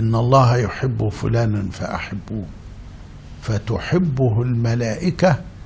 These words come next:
ثم يوضع له القبول في الأرض. والحب الإلهي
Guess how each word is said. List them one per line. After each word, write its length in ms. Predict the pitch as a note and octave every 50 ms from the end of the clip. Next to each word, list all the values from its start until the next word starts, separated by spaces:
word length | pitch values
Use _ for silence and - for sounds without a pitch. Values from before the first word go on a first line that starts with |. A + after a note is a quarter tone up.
| - - - - - - - -
ثم 440 | - - C#3 C3 B2+ B2 B2 B2 B2
يوضع 760 | A#2+ B2 C3+ C3+ D3 F3+ G3+ F#3+ F#3 E3 B2 C#3+ C3+ A#2+ G#2
له 460 | B2 B2+ A#2+ A#2 C3 C3+ G#2 F#2 A#2
القبول 800 | A2 G2 - - - - - G3+ F#3 - B2 B2 A2+ G#2 G2 F#2+
في 160 | F2+ - -
الأرض. 320 | - - - - - - - - - - - - - - - - - - - - - - - - - - - - - - - - - - - - - - - - - - - -
والحب 560 | A#2+ A#2+ C3 A#2 - - G#3 B3 C4+ G#3 E3+
الإلهي 840 | F#3 F3 D#3+ F3+ F3+ E3 C#3+ D#3 D#3+ C#3+ C#3 C3+ D3 F#3+ G3+ F#3